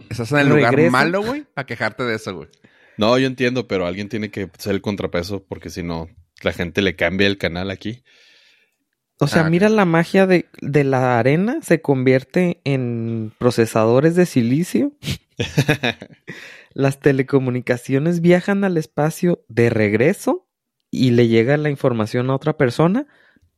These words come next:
Speaker 2: y luego él se traslada por la magia de los vehículos automotrices, <laughs> de los
Speaker 3: Para que te
Speaker 2: medios de
Speaker 3: lleguen tus
Speaker 2: comunicación,
Speaker 3: <laughs>
Speaker 2: para
Speaker 3: para
Speaker 2: que
Speaker 3: que te lleguen
Speaker 2: llegue a
Speaker 3: tus calcetines.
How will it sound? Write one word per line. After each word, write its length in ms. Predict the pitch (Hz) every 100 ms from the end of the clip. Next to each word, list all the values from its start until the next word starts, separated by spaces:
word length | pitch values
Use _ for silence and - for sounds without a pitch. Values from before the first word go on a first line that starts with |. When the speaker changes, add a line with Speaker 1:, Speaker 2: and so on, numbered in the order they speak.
| _
Speaker 2:
y 120 | 139
luego 360 | 123 123 123 135
él 140 | 131
se 140 | 135 151
traslada 800 | 151 120 107 107 120 160 294 311 -
por 160 | 135
la 140 | 123 113
magia 420 | 110 120 - 151
de 120 | 151
los 500 | 143 127 117 101 117
vehículos 580 | 104 110 117 151 160 151
automotrices, 1040 | 117 - 110 98 - 151 - 254 226 _ - - _ _ _ -
<laughs> 420 | - - - -
de 100 | 123
los 140 | 120
Speaker 3:
Para 140 | 101 98
que 80 |
te 60 | 113
Speaker 2:
medios 300 | 127 143 156
de 80 | 160
Speaker 3:
lleguen 80 | -
tus 80 |
Speaker 2:
comunicación, 880 | 135 123 120 120 107 143 170 285 277
Speaker 3:
<laughs> 40 | -
Speaker 2:
para 200 | 143 131
Speaker 3:
para 120 | 120
Speaker 2:
que 60 | 120
Speaker 3:
que 40 |
te 40 | 123
lleguen 120 | 117
Speaker 2:
llegue 120 | 175
a 40 | 185
Speaker 3:
tus 40 |
calcetines. 640 | 127 113 104 104 107 -